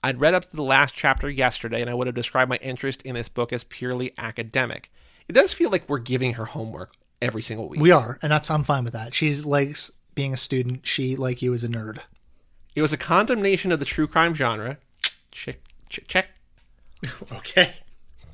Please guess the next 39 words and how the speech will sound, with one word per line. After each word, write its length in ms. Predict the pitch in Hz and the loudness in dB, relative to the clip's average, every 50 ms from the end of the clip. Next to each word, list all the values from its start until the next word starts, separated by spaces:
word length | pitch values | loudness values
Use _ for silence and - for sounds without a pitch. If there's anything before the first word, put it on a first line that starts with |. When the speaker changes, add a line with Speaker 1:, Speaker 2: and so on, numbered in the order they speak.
| - - - - - - - - - - - - - - - | -20 -20 -18 -16 -14 -14 -14 -14 -16 -14 -12 -8 -6 -4 -2
Speaker 2:
Check, 360 | - - 160 - - - - | 2 2 2 0 0 -6 -6
check, 200 | - - - - | -6 -8 -6 -6
check, 180 | - - - - - | -6 -6 -6 -4 4
check. 520 | - 165 180 202 196 - - - - - - - - - | 8 8 8 8 6 2 -6 -6 -6 -8 -14 -12 -6 -4
Speaker 1:
And 100 | 135 131 | -2 0
did 80 | 139 | 0
a 60 | 135 | 2
lot 160 | 139 143 156 196 | 6 6 6 6
of 100 | 202 156 | 6 4
work 240 | 156 151 151 - | 4 4 4 4
with 180 | - 139 - - | 0 -4 -4 -4
perspective 540 | - 147 - - - 131 123 - - 139 139 | -4 -4 -4 0 0 0 0 2 -2 -2 0
and 160 | 156 156 160 | 0 0 2
narrator, 420 | 165 196 226 190 147 123 - 117 | 2 2 4 2 2 0 0 -2
but 160 | 110 113 110 113 | -4 -4 -2 0
up 180 | 151 165 - | 0 -2 -2
until 180 | 185 185 - 190 | -4 -4 -2 -2
the 120 | 180 185 | 0 0
last 420 | 165 151 139 139 135 135 - - - | 4 6 8 8 8 6 0 -6 -8
three 260 | - - 135 139 131 | -8 -4 -2 -2 0
or 100 | 127 127 | 0 0
so 220 | 123 - - 123 120 | 0 0 -2 -2 -2
pages, 400 | - 160 170 180 165 156 127 139 | 0 -2 -2 0 0 0 0 0
I 60 | 123 | 0
didn't 260 | 120 143 139 151 143 | 0 -2 -2 -2 -4
find 260 | - - 135 131 131 | -2 0 0 0 2
it 140 | 131 123 123 | 0 -4 -4
beautiful 440 | - 120 123 117 113 - - 113 113 | -6 -6 -6 -6 -6 -8 -8 -8 -6
or 80 | 120 | -6
moving. 420 | 120 135 175 190 156 123 98 98 73 | -2 2 2 2 2 0 -4 -8 -6
I 80 | 120 | -6
mean, 200 | 127 131 135 131 | -4 -4 -4 -4
it's 100 | 131 123 | -4 -6
still 200 | - - 208 220 | -4 -2 0 0
a 40 | 226 | 0
condemnation 640 | 220 - 185 180 165 160 147 143 139 135 - 143 127 | 2 4 2 4 4 2 0 0 -2 -2 -2 -4 -6
of 60 | 123 | -6
true 200 | - - 131 120 | -4 -4 -4 -4
crime 600 | - - 165 180 175 135 120 113 113 117 120 | -2 2 2 4 4 4 2 0 -2 -4 -6